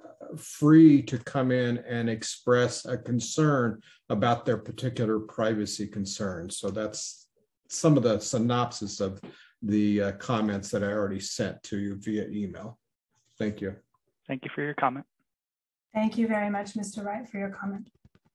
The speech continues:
Speaker 3: Mister Joseph Pinero, is there further public comment?
Speaker 2: I'm seeing no additional comments at this time.
Speaker 3: Thank you, Mister Joseph Pinero. Um, I, um,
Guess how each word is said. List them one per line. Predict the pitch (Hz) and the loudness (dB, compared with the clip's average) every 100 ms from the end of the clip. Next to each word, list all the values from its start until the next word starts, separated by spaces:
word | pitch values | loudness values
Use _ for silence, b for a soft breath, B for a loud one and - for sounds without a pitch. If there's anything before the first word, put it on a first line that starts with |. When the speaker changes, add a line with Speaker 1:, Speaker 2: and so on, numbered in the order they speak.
| _ _ - - _ _ _ | _ _ -20 -20 _ _ _
Speaker 3:
Mister | 220 220 233 | -6 -4 -4
Joseph | 214 202 - | -6 -8 -8
Pinero, | 220 208 220 226 208 | -6 -2 0 0 -2
is | 202 | -8
there | - 208 | -12 -10
further | 220 220 | -6 -6
public | 226 226 233 226 | -4 -4 -4 -2
comment? | 233 262 294 - _ _ _ _ - _ - 147 | 0 2 0 -6 _ _ _ _ -20 _ -16 -14
Speaker 2:
I'm | - | -8
seeing | 147 131 131 135 | -2 0 0 0
no | 143 151 | 2 2
additional | 151 147 - 143 | 4 2 0 -4
comments | 135 139 113 110 - | 0 0 0 -6 -6
at | |
this | 123 117 | -6 -4
time. | - 127 123 _ _ _ _ _ _ _ | -2 0 -2 _ _ _ _ _ _ _
Speaker 3:
Thank | 220 220 | -2 2
you, | 233 | 0
Mister | 208 208 | -2 -6
Joseph | 202 202 196 196 | -8 -10 -10 -12
Pinero. | 208 196 190 - _ _ b b b - | -10 -8 -10 -12 _ _ b b b 0
Um, | 226 226 233 - 247 | 4 4 2 -2 0
I, | 240 254 254 262 | 4 6 6 2
um, | 226 214 214 226 | 2 2 0 -4